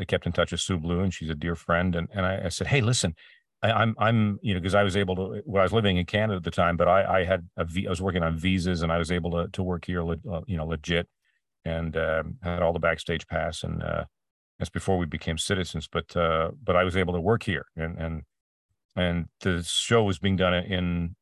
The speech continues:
in L A Cartoon Network, and I thought, "Oh, you know, perfect. I, I can, let me read for this. Let me," uh, so she, "Oh, sure, honey. Yeah, we'll send you the sides." You know, I think email was the thing back then. Um, <laughs> and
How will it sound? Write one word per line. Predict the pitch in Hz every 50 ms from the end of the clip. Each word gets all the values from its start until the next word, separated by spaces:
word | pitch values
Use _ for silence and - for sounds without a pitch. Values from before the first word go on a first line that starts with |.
| _
in | 92 90 87
L | 87 85 87 85 85
A | 85 87 87
Cartoon | - - 92 90 - - 98 95
Network, | 101 135 165 120 98 82 -
and | 85 82
I | 82
thought, | 80 87 82 82 - _ -
"Oh, | 95 117 147 - - _ _ _ -
you | 92 87
know, | 82 90 90 98
perfect. | - - 151 - - - -
I, | 101 98 - -
I | 92 92
can, | 85 - 90 - - - - - _ _
let | 92 95 98
me | 107 104
read | 110 135 143 -
for | - 90
this. | 73 - - -
Let | 92 95
me," | 95 95 92 90 90 - -
uh, | 87 90 90 90 87 85 - _ _ _ _
so | - - - 117 113 107
she, | - - 113 113 -
"Oh, | - 208 247 214
sure, | - - - 277 294 226
honey. | 202 180 160 156 165
Yeah, | 180 220 247 247
we'll | 170 147
send | 131 - 226 240
you | 233
the | 196 190
sides." | - 196 185 196 220 226 170 110 -
You | 151 110
know, | 110 101 95 92
I | - -
think | - 151 135 113 - _ _ _ _ -
email | 113 110 101 92 90 90
was | 92 85 82
the | 92
thing | - 92 87 85
back | 80 85 80 78 -
then. | 85 80 92 113 - _ - - _ _ _ _
Um, | 90 90 90 87 87 87 90 87 - - _
<laughs> | - - - - - 165 - -
and | 156 143 113